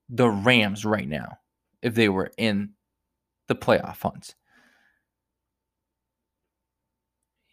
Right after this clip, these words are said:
You really think that you're gonna beat the Rams? If anything, that's gonna be an easy win for the Rams.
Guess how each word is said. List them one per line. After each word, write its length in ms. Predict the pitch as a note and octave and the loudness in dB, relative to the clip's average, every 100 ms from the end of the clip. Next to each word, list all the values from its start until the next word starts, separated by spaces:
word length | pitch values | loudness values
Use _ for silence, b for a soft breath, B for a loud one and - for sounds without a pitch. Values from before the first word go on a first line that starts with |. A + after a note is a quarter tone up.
| _ C3+ | _ -2
You 300 | D#3+ G3 G3 | 2 2 2
really 380 | D3 D#3+ D#3 | 2 2 0
think 340 | D3 A#2+ B2 B2 | -2 -4 -6 -6
that 140 | A2+ | -6
you're 160 | A2+ A#2 | -4 -4
gonna 200 | A2+ G#2+ | -4 -4
beat 220 | G#2+ G#2 | -6 -8
the 100 | G#2+ | -8
Rams? 440 | G#2 A2 A2+ - _ _ | -8 -10 -12 -16 _ _
If 100 | B2 | -2
anything, 400 | C#3 F3+ D3+ C3+ | 0 2 0 2
that's 160 | C3+ C3 | 2 2
gonna 160 | C3+ | 0
be 120 | A#2+ | 2
an 80 | A#2 | 0
easy 360 | A2 B2+ A#2+ A2 | 0 -2 -2 -2
win 220 | G#2 A2 | -2 -2
for 120 | G2+ | -4
the 80 | G2+ | -6
Rams. 380 | G2 G2 - | -6 -8 -14